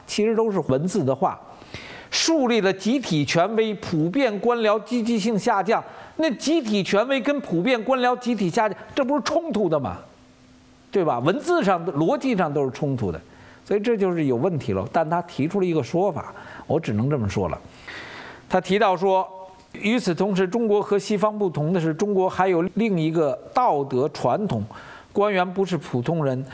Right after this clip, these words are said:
奉献和付出是理所应当的。呃，如果从利益出发，调动积极性，引起社会反弹，甚至更会质疑一向高调宣传的共产党的先进性。中国人有道德传统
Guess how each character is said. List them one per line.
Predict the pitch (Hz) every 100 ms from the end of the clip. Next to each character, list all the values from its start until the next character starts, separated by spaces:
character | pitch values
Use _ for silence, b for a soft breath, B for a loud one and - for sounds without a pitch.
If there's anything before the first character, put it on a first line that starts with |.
| B B
奉 | - 240 180
献 | 175 151
和 | 147 175
付 | - 165
出 | 156 180
是 | -
理 | 147 135 165
所 | 123
应 | 113 147 143
当 | 123
的。 | 104 B B B B - - 147
呃， | 143 135 127 123 -
如 | - 151 233
果 | 175
从 | 147 160 233
利 | 202
益 | 156
出 | - 180
发， | 156 156 147 - - - -
调 | 190 156
动 | 151
积 | 131 165
极 | 156
性， | 147 156 127
引 | 120 117 131
起 | 156 131 110
社 | - 156
会 | 143 127
反 | 107 92
弹， | 110 127
甚 | - 170
至 | 147
更 | 139 185 135
会 | 147
质 | 139 165
疑 | 131 127 180 - B B B
一 | 143 202
向 | 196 190 147
高 | 170 190
调 | 175 151
宣 | 123 175 170
传 | 147 147
的 | 147
共 | - 147
产 | 135 143
党 | 107 95
的 | 104
先 | 143 135
进 | 131
性。 | 92 120 B B B B B B - - - -
中 | 220 269
国 | 190 135
人 | 117 107
有 | 101 90
道 | - 113
德 | 98 95
传 | - 85
统 | 87